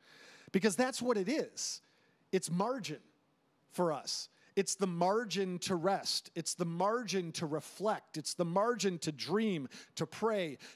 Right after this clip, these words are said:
to meditate. Now, let me just ask a question. How many of you have too much margin in your life? Yeah, right. My, <laughs> my guess is there's probably not too many of us that would say, "I have more margin than I need. I'm kinda looking for things to fill the white space."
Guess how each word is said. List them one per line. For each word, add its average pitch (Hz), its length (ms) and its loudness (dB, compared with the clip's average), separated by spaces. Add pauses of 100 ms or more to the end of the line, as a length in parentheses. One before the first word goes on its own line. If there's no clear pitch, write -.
to 196 140 2
meditate. 196 580 2 (380)
Now, 185 120 4
let 262 140 2
me 349 60 -4
just 285 200 -4
ask 233 220 0
a 190 60 -6
question. 175 320 -2
How 285 180 0
many 359 140 0
of 277 40 -2
you 262 120 2
have 185 260 -4
too 302 240 0
much 202 380 -4
margin 147 400 -2
in 113 120 -8
your 110 120 -10
life? - 400 -16 (720)
Yeah, 135 140 -8 (100)
right. 147 240 -2 (400)
My, 196 160 4 (200)
<laughs> 202 160 0
my 208 160 2
guess 247 300 2
is 233 120 0
there's 214 120 0
probably 302 480 -2
not 226 380 -2
too 262 160 -2
many 196 220 0
of 156 100 0
us 147 260 -2 (240)
that 202 100 4
would 196 140 4
say, 202 220 2
"I 277 80 2
have 285 160 2
more 208 160 2
margin 185 420 2
than 165 100 0
I 156 120 0
need. 156 300 0 (500)
I'm 185 100 -2
kinda 220 240 2
looking 180 320 0
for 175 140 -2
things 175 300 -2
to 151 80 -4
fill 156 340 -4
the 156 80 2
white 147 280 -2
space." - 520 -6